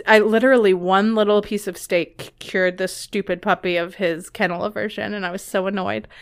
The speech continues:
Uh, <laughs> but yeah, boil yourself some chicken, buy some freeze-dried whatever at the pet store. But generally, for most dogs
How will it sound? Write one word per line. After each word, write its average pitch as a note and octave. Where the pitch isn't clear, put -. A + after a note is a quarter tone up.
Uh, B3
<laughs> C#4+
but B3
yeah, G3
boil A3+
yourself A3
some G3
chicken, C4+
buy G3+
some F#3+
freeze-dried A#3
whatever A3+
at G3+
the F3+
pet B3+
store. A#3
But G3
generally, G#3
for G#3
most B3+
dogs F3